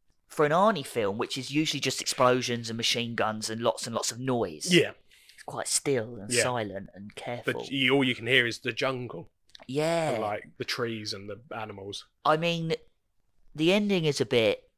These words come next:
Speaker 2: Eighties?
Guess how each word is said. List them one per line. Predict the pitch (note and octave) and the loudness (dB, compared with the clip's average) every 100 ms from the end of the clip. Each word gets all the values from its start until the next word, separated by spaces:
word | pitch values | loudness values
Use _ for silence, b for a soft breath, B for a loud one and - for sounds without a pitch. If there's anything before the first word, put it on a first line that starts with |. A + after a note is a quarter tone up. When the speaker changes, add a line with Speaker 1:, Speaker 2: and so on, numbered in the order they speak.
| _ _ _ _ _ _ _ _ _ _ _ _ _ _ _ _ _ _ _ _ _ _ - | _ _ _ _ _ _ _ _ _ _ _ _ _ _ _ _ _ _ _ _ _ _ -6
Speaker 2:
Eighties? | C3 C3+ - G3 | -4 -4 -8 -8